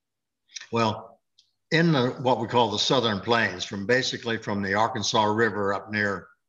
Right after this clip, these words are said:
Garden City, uh, down past Lubbock, uh, about seventy percent of the dairies are using triticale in,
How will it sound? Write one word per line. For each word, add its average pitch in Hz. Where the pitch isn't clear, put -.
Garden 104
City, 101
uh, 104
down 107
past 107
Lubbock, 101
uh, 92
about 123
seventy 139
percent 120
of 101
the 104
dairies 101
are 98
using 101
triticale 92
in, 95